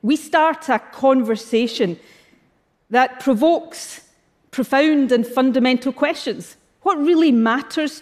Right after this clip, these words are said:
to us in our lives? What do we value in the communities we live in? What kind of country, what kind of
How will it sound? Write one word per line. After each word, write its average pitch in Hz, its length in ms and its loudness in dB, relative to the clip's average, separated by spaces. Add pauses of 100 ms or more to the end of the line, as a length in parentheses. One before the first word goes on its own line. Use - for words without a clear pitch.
to 277 220 0
us 180 260 -4 (500)
in 220 120 2
our 202 120 4
lives? 220 540 0 (960)
What - 580 0 (380)
do 254 120 2
we 240 160 4
value 233 580 0
in 214 180 2
the 214 80 0
communities 240 840 0 (260)
we 240 240 0
live 262 200 4
in? 185 280 -4 (560)
What - 240 -2
kind 277 360 4
of - 140 -2
country, 302 340 0
what 285 280 0
kind 254 360 2
of 214 240 2